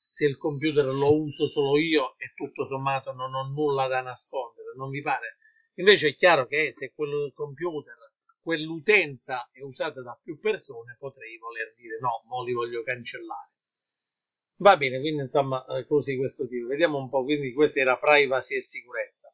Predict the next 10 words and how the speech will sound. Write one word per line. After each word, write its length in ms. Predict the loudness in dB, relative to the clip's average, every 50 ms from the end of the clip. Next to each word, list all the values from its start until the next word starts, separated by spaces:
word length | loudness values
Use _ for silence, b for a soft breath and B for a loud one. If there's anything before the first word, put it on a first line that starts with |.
| _ _ _ _ _ _ _ _ _ _ _ -6
Eh, 300 | 0 2 4 4 6 4
vabbè, 240 | 4 2 2 2 4
aspetto, 800 | 6 6 6 4 2 0 4 6 8 8 8 6 4 -2 -4 -4
qua 200 | -2 -2 -2 -2
posso 580 | -2 -6 -8 -8 -8 -6 -6 -6 -6 -6 -8 -10
cambiare 380 | -14 -16 -12 -10 -10 -10 -10
i 140 | -12 -14 -18 _
temi, 460 | -16 -14 -12 -12 -12 -14 _ _ _ _
tipo 360 | -20 -18 -12 -8 -8 -6 -6
le, 400 | -6 -6 -8 -8 -10 -12 -16